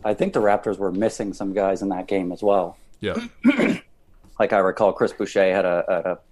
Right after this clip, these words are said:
Speaker 1: that was one of his first big games of the season. And, uh, yeah, I'm not a hundred percent sure how much that means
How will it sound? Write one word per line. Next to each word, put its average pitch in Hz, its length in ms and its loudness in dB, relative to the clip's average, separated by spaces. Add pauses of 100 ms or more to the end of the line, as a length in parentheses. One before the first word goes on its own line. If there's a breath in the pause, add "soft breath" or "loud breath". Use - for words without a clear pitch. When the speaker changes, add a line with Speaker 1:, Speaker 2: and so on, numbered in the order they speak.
(220)
Speaker 1:
that 104 140 0
was 90 100 -6
one 98 140 -2
of - 80 -12
his 92 160 -4
first - 320 -8
big 90 160 -8
games 90 360 -6 (540 soft breath)
of 95 140 -6
the 95 80 -6
season. 98 500 -4 (420)
And, 98 360 -2
uh, 92 560 2 (280)
yeah, 123 200 2
I'm 117 80 0
not 165 160 2
a 113 80 2
hundred 120 240 -2
percent 110 360 -6
sure 104 280 -2
how 101 120 -2
much 98 260 -4
that 95 300 0 (1300)
means 107 480 0